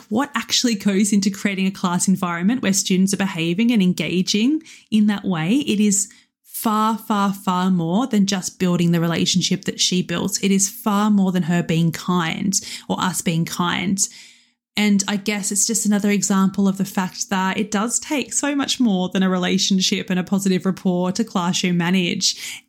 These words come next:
It is a very, um,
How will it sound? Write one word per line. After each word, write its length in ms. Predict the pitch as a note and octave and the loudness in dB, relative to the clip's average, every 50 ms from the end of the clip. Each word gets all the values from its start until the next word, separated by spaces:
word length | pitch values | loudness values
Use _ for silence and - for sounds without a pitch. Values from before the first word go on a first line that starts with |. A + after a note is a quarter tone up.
| _ - | _ -2
It 200 | A3+ G#3+ F#3 F#3 | 0 0 0 0
is 560 | G#3 G#3 G3 F#3+ F#3 F#3 F3+ F3+ F3+ - - - - | 0 2 2 2 2 2 0 0 -2 -4 -4 -4 -2
a 120 | G3 G3 | -2 -2
very, 1000 | F#3+ - G#3 G3+ G#3 G3+ G3+ G3+ G3 G3 F#3+ F#3+ F#3+ F#3 F#3 F#3+ - - - _ _ _ _ - - | -2 0 0 0 0 0 0 2 2 2 2 2 2 2 2 0 -2 -4 -8 _ _ _ _ -8 -6
um, 580 | - F#3 F#3 F3+ F#3 F#3 F#3 F#3 F#3 F#3 F#3 | -4 -2 -2 -2 -2 0 0 2 2 2 2